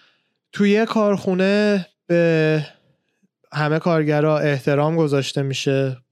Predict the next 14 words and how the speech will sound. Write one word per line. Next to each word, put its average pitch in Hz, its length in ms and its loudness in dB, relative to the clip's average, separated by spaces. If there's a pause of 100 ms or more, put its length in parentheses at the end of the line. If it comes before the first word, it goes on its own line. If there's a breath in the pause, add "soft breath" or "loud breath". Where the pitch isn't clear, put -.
محترمانه 127 920 -8
وظایفشون 127 760 -8
گف-، 120 260 -8
گفته 127 320 -10
می‌شه، 131 440 -10 (760)
نمی‌دونم، 127 540 -6
مثلاً 151 220 -2
دیگه 175 200 -2
ما 190 140 -2
احترام 180 400 0
دیگه، 131 260 -4
خیلی، 156 340 -2
خیلی 156 240 0
محترمانه. 131 600 -4